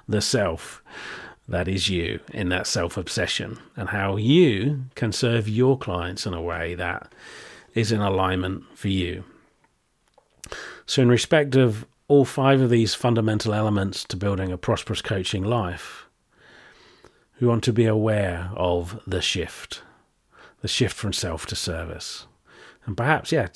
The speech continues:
get obsessed with what's possible for your clients over what's in the way for you and, and your fears. And the better you know your clients, the easier it will be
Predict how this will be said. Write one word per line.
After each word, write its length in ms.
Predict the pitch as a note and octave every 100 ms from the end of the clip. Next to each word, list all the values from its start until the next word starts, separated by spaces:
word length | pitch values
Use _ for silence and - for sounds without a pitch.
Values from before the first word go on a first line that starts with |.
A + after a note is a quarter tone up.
| -
get 300 | - A2 -
obsessed 520 | G2+ - - G2+ - -
with 160 | F2+
what's 200 | G2+ -
possible 420 | - F#2+ G2 F#2
for 160 | F2 G2+
your 140 | F2+
clients 640 | - A2+ G2+ F2 E2 - - - - - _ -
over 480 | F#2+ F#2 F2 F2 F2 A2
what's 400 | F#2+ F#2 - -
in 180 | A#2 F2
the 80 | E2+
way 200 | E2 E2+
for 160 | -
you 420 | F2 E2+ E2 D#2+ D#2+
and, 220 | D#2+ E2
and 240 | F2 E2+
your 180 | E2 E2+
fears. 640 | - E2+ E2 - - - - _ _ _ - - _ _ _ _ _ _ _ _ _ _ -
And 160 | A2+ G#2+
the 40 |
better 200 | A2+ D3+
you 120 | C#3+
know 160 | A2+ A2+
your 200 | A2+ F#2+
clients, 520 | - G2+ F#2 F2 -
the 140 | -
easier 320 | G2+ G2 G2+ F2+
it 60 |
will 180 | F2 F#2
be 460 | F2 E2+ E2 E2